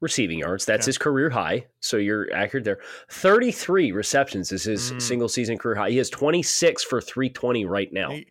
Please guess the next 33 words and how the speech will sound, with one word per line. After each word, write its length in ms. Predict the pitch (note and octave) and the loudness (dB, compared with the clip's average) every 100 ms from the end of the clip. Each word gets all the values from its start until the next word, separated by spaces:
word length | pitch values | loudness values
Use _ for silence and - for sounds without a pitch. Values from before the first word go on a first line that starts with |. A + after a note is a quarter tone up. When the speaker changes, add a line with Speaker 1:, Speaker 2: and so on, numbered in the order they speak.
| _ - | _ -10
Speaker 2:
he's, 160 | D3+ | -6
he's 300 | G#3 E3 G#3+ | -2 0 2
gonna 140 | F#3 F#3 | 4 2
have 120 | F3+ | 2
a 60 | |
career 300 | - E3+ E3+ | 0 0 0
<laughs> 100 | C#3+ - | 0 -4
year, 560 | F#3+ - G3+ - G3 E3 | -6 -2 -2 0 -2 0
Speaker 1:
He's 180 | D#3+ D3+ | 2 4
gonna 140 | E3+ | 6
Speaker 2:
right? 60 | D3+ | 6
Speaker 1:
have 100 | D3+ | 6
a 60 | |
career 440 | - D#3+ D3+ E3 E3 | 4 2 4 6 4
year, 240 | D#3+ D#3+ | 6 6
and 140 | C3 B2+ | 6 4
we're 120 | C#3+ | 4
sitting 300 | - D3 C3 | 4 4 4
here 160 | A#2+ | 2
saying, 340 | - B2+ G2+ - | 2 0 0 0
"Man, 320 | - - G#2+ | 0 0 -2
where's 240 | - C3 | -2 2
Speaker 2:
Yeah. 140 | C3 B2+ | 2 0
Speaker 1:
this 160 | F#2+ | -2
guy's 320 | - F#3 F3+ - | -2 0 0 -2
production?" 640 | G#2+ F#2+ A3 - - D3 | -6 0 0 0 -2 0
Well, 180 | C3 C#3 - - - | 2 0 -6 -8 2
and 200 | F#3 D3 | 2 6
granted, 340 | F#3 F3 D3+ | 8 8 6
he, 220 | F3 D3 | 2 2
he 140 | D#3+ G3+ | 2 4
got 180 | F3 E3+ | 6 6
about 420 | C#3+ C3 - | 6 4 2